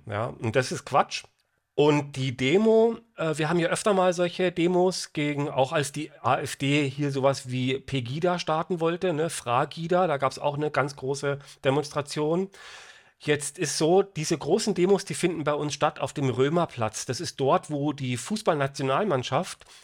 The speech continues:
wenn sie am Flughafen in Frankfurt landet und dann irgendwie einen Pokal nach oben reißt, ne? Dieser riesige Platz, wo da von so einem Balkon dann so runtergejubelt wird in die Menge, ne? Das ist der Römerplatz, also ein riesiger Platz. Und der war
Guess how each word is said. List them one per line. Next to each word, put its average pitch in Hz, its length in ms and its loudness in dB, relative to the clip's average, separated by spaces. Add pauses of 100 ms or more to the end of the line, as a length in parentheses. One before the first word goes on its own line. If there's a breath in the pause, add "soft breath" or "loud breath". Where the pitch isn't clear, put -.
(120)
wenn 135 180 0
sie 139 160 -2
am 127 140 0
Flughafen 156 540 -2
in 135 100 -2
Frankfurt 165 640 0
landet 170 500 4 (120 soft breath)
und 135 160 -2
dann 131 140 0
irgendwie 135 280 -2
einen 135 80 2
Pokal 127 320 0
nach 156 140 0
oben 131 300 -2
reißt, 113 520 -2
ne? 147 160 0 (340 loud breath)
Dieser 190 300 4
riesige 165 320 0
Platz, - 480 -2
wo 131 120 -2
da 139 100 2
von 139 180 0
so 147 80 -2
einem 143 80 2
Balkon 160 640 4 (300 loud breath)
dann 151 180 2
so 147 180 2
runtergejubelt 143 880 0
wird 135 140 2
in 131 100 -2
die 131 100 0
Menge, 117 300 4
ne? 131 220 -2
Das 160 180 0
ist 165 140 -6
der 127 100 0
Römerplatz, 113 500 -4
also 131 180 -8
ein 139 180 0
riesiger 160 440 -2
Platz. - 360 -6 (560 loud breath)
Und 147 640 2
der 208 260 4
war 180 440 0